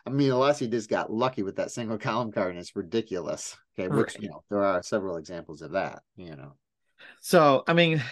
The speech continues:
Speaker 2: it's interesting. I, it, it, it, you know, when you and I saw that, we thought, "Oh, we should talk about this on the, on our next episode," just about,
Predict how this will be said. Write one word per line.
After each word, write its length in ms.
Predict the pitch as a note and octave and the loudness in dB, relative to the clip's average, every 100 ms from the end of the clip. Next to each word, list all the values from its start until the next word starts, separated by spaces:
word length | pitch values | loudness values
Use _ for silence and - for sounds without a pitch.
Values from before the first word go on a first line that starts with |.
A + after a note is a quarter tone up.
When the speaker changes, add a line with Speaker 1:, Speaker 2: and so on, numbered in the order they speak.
| - | -4
Speaker 2:
it's 200 | B3+ A#3 | 0 4
interesting. 640 | C4 A3 E3+ - C3 B2 B2 | 4 6 4 4 2 2 2
I, 220 | B2 A#2+ | 6 6
it, 300 | A#2 B2+ A#2 | 4 0 2
it, 200 | C3 C3 | 2 2
it, 180 | B2 - - D3+ _ - | 0 0 -16 -18 _ -6
you 160 | D3+ B2+ | 0 2
know, 100 | A2 | 2
when 220 | B2+ C#3 | 0 2
you 140 | D3 | 4
and 100 | C3+ | 4
I 100 | A#2+ | 2
saw 320 | A2+ C3 A2+ | 2 4 4
that, 320 | G#2+ F2+ G#2+ - | 2 -2 -4 -8
we 220 | G#2 F#2 | -8 -6
thought, 240 | F2 F#2 - | -4 -4 0
"Oh, 80 | D3 | 2
we 160 | C#3+ C#3 | 4 2
should 260 | - G2+ | 0 -2
talk 220 | - F#2 F#2 | 0 -2 -2
about 240 | E2 D#2 | -6 -6
this 220 | F2 - | -6 -6
on 160 | D#2+ D2+ | -6 -8
the, 180 | C#2+ - | -12 -10
on 300 | G2+ E2+ F2 - | -6 -6 -8 -8
our 100 | F#2+ | -6
next 280 | G2 F#2 A#2+ | -6 -4 -2
episode," 560 | G2 G2+ - F2+ F2 | -2 -4 -2 -2 -2
just 260 | G2+ F#2+ - | -2 -4 -4
about, 460 | E2+ F2 F2 F2 | -4 -4 -4 -6